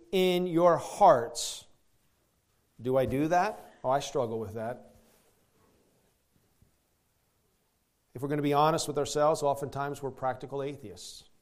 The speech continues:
'Cause I go out and live different than what I say. It's not to beat each other up.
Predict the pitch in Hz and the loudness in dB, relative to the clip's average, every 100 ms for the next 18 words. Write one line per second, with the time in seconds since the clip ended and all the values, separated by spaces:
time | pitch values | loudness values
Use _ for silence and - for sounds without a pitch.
0 | _ _ _ _ _ _ _ _ _ _ | _ _ _ _ _ _ _ _ _ _
1 | _ _ - 127 135 147 117 180 151 135 | _ _ -10 -4 -2 -2 -2 -4 -2 -4
2 | 123 127 139 135 135 147 - 202 170 98 | -6 -8 -6 -6 -6 -6 -8 -14 -14 -18
3 | _ _ _ _ _ _ _ _ _ _ | _ _ _ _ _ _ _ _ _ _
4 | _ _ _ _ _ _ _ - - _ | _ _ _ _ _ _ _ -20 -20 _
5 | _ _ _ _ _ _ _ _ - 196 | _ _ _ _ _ _ _ _ 0 0
6 | - - 151 127 139 120 117 208 180 - | 0 -6 -6 -4 -6 -4 -4 -4 -6 -12
7 | - _ | -20 _